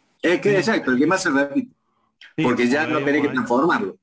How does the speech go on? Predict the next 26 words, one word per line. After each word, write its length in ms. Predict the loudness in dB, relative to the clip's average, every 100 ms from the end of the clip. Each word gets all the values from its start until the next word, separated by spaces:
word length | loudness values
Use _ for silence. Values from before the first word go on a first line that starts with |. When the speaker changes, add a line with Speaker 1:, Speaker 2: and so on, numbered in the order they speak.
| _ _ _ _ _ _ _ _
Speaker 2:
Claro. 200 | -6 -4
Speaker 1:
convertirlo. 680 | -2 0 -2 0 -2 -2 -14 _ _ _ _ _ -10
Speaker 2:
En 160 | -6 -6
ese 240 | -4 -6
ejemplo 380 | -4 -6 -4 -6
que 80 | -4
vimos 320 | -4 -4 -8
también 340 | -8 -8 -8
pasó 320 | -8 -10 -10 -12
lo 100 | -12
mismo. 400 | -16 -20 -20 _
Que 240 | -20 -20 -20 _ -6 -6 -14 _ _ _ _ _ _ _ _ _ _
Speaker 1:
Bueno, 440 | -4 0 0 0 -4 _ -20 _ _
no 140 | 0 2
sé 180 | 0
si 580 | 2 2 4 4 2 0 -4 -18 _ _ _ _ _ _ _ _ -18 -4
alguna 440 | -2 2 2 2
duda, 500 | 2 2 2 0 -2 -6 -14 -4
sería 320 | -2 2 2
interesante 880 | 2 0 0 0 -2 0 2 2 2
que 80 | 0
hubiese 220 | 2 2
alguna 240 | 2 2
duda 360 | 2 2 2 -2
para 180 | -2 0
ver 240 | 0 -2